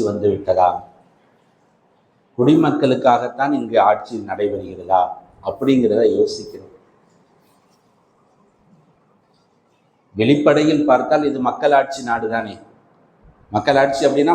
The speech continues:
மக்களால தேர்ந்தெடுக்கப்பட்டவர்கள் தானே ஆட்சி செஞ்சு கொண்டிருக்காங்க. ஆனா ஆட்சியும் மக்களுக்காகத்தான் இருக்கும் அப்படின்னாலுமே கூட, இங்கு ஆட்சிக்கு பிறகு வந்து அவர்களுடைய ஆட்சி எப்படி இருக்கு அப்படின்னு பார்த்தா, அவர்களுடைய சுயநலமான ஆட்சிகள் இருக்கு.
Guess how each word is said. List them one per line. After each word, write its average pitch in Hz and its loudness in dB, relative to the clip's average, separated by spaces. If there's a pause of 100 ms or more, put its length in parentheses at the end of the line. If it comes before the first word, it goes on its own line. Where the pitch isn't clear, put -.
மக்களால 165 2
தேர்ந்தெடுக்கப்பட்டவர்கள் 139 0
தானே 143 -4
ஆட்சி 139 -6
செஞ்சு 127 -12
கொண்டிருக்காங்க. 117 -2 (680)
ஆனா 135 0 (120)
ஆட்சியும் 160 2
மக்களுக்காகத்தான் 139 0
இருக்கும் 131 0 (240)
அப்படின்னாலுமே 120 0
கூட, - -4 (720)
இங்கு 120 2 (120)
ஆட்சிக்கு - -2 (100)
பிறகு 160 4
வந்து 139 0
அவர்களுடைய 123 -2
ஆட்சி 139 -2
எப்படி 131 -4
இருக்கு 113 -8
அப்படின்னு 117 -4
பார்த்தா, 107 2 (600)
அவர்களுடைய - 4
சுயநலமான 147 0
ஆட்சிகள் 131 -4
இருக்கு. - -14